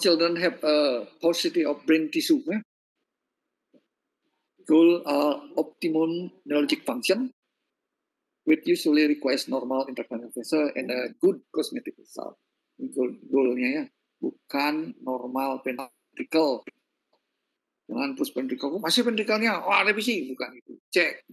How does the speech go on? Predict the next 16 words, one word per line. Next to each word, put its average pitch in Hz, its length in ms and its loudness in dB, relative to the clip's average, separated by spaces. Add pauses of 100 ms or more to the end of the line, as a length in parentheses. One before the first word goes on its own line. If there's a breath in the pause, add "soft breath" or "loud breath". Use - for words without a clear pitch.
(460)
klinis, 151 640 0 (400)
cek, 143 200 4 (440)
eh, 131 380 -8 (100)
berfungsi 131 480 -4
apa 139 80 0
enggak 151 400 0
ya, 196 100 -2 (460)
cek - 320 -2
yang 123 160 -6
lain-lain 120 480 -4
yang 113 80 -16
menunjukkan 113 460 -16 (100)
bahwa 120 200 -6 (440)
intrakranialnya 120 1040 -6 (400)
normal. 104 480 -16 (1120)
Ini, 156 240 2